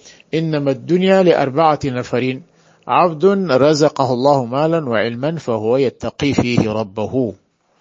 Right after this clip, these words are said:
ويصل فيه رحمه ويعلم لله فيه حقا، يعني ال-،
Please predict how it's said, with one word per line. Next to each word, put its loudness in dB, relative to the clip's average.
ويصل 2
فيه -4
رحمه -10
ويعلم -8
لله -10
فيه -8
حقا، -8
يعني -20
ال-، -20